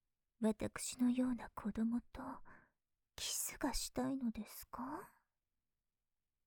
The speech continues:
あ、私が可愛いからですか？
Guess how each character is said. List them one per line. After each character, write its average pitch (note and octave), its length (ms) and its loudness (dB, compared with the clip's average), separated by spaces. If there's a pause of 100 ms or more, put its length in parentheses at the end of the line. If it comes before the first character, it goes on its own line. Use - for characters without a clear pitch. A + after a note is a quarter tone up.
(720)
あ、 F4 80 10 (1160)
私 - 600 6
が F4 260 0 (280)
可 E4 200 6
愛 E4 40 4
い E4 40 -2 (600)
か A4+ 100 8 (920)
ら - 0 -
で E4+ 120 6
す - 140 -4
か？ F4+ 180 -2